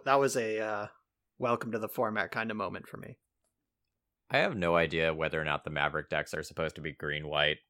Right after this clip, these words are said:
Speaker 2: or, um, junk right now. 'Cause, like, Plague Engineer is great. I think having access to Thoughtseize and discard is really strong too.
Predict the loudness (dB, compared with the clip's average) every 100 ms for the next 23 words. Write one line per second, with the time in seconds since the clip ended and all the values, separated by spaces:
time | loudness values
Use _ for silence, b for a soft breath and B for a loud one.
0 | _ -8 -4 -2 -4 -8 _ _ _ -6
1 | -4 -6 -10 -14 -6 -6 -6 -14 -20 _
2 | -2 -2 0 -2 -2 -4 _ _ _ _
3 | _ _ -10 -4 -2 -4 _ _ _ _
4 | 0 2 2 0 0 0 0 -2 -6 -2
5 | 0 0 -4 _ -8 -6 -2 0 0 0
6 | -2 -2 -4 -6 -8 -8 -6 -4 -4 -6
7 | _ _ _ _ -4 -2 -2 -4 -4 -4
8 | -6 -6 -6 -2 0 -2 -6 -10 -8 -8
9 | -8 -6 -8 -8 -8 -6 -4 -4